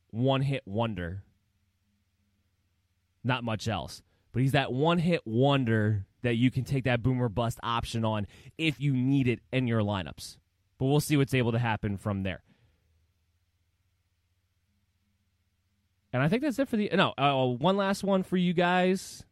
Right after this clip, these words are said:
No, that's in the games that we'll talk about. So I think that's it for the injury updates from the games that we talked about in yesterday's show. So make sure you go ahead, go back, listen to that,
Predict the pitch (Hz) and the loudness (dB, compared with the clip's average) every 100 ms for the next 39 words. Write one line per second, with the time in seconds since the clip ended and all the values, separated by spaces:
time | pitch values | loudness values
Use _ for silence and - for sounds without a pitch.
0 | _ _ _ _ _ _ _ _ _ _ | _ _ _ _ _ _ _ _ _ _
1 | _ _ 139 120 113 131 139 120 123 117 | _ _ 0 2 2 0 -2 0 0 0
2 | 110 110 92 87 156 170 208 208 180 139 | 0 0 -2 -2 2 2 2 0 0 -2
3 | 156 165 143 147 156 151 143 139 127 120 | -2 0 0 -2 0 -2 0 0 0 -2
4 | - _ _ _ _ 120 165 226 220 185 | -6 _ _ _ _ 2 4 4 2 0
5 | 175 180 175 - 156 151 151 147 131 120 | -2 0 2 2 2 4 4 2 -2 -2
6 | 131 139 - 127 117 98 - 120 85 127 | 0 -2 -2 0 0 0 -2 0 0 -2
7 | 135 - 170 165 170 170 175 165 - - | -2 0 0 4 4 4 2 -2 -6 -16
8 | - 156 170 165 175 175 - _ _ 120 | 0 2 4 4 2 0 -8 _ _ -2
9 | 156 - 170 160 160 160 165 | 0 2 0 0 2 2 0